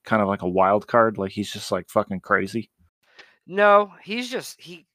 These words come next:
Speaker 2: <sighs> he's just very injury prone. He's been injured his, I mean, he was injured all, like, I shouldn't say all, but he was injured a lot last year,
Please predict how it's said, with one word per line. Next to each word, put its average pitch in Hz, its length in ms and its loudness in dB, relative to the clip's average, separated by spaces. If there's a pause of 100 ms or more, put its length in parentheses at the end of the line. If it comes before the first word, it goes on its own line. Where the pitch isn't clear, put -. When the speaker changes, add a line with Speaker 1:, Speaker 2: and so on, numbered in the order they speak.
(120)
Speaker 2:
<sighs> - 260 -20
he's 139 200 -18
just 143 200 -10
very 127 380 -6
injury 110 480 -16
prone. 90 380 -20 (1080)
He's 143 180 -14
been 160 380 0
injured 143 440 -4
his, 117 540 -12 (840)
I 139 100 -2
mean, 127 240 -6
he 135 140 -12
was 123 260 -12
injured 135 320 -8
all, 120 580 -4
like, 107 260 -16 (420)
I 113 40 -20
shouldn't 117 200 -16
say 104 200 -14
all, 98 240 -10
but 101 240 -16
he 123 100 -12
was 120 100 -12
injured 135 340 -8
a 131 60 0
lot 123 300 2
last 110 400 -6
year, 101 320 -12